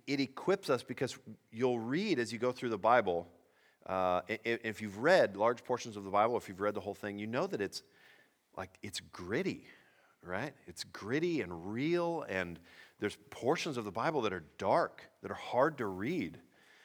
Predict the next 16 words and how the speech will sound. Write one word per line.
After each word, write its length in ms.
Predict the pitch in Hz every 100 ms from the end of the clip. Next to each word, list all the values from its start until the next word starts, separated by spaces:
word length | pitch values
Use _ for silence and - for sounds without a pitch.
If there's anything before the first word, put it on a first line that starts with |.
| _ -
There's 160 | -
things 280 | - 143 123
that, 200 | 123 107 - - -
if 200 | 107 101
made 240 | 120 151
into 260 | 156 135 113
a, 100 | 101 - -
a 120 | 104
movie, 720 | 101 104 180 196 101 87 82 _ _ _ -
I 80 | 98
would 240 | 104 165
not 220 | 160 156
let 160 | 139 135
my 140 | 123
kids 440 | 113 - 214 202 104
watch, 540 | 82 71 - - -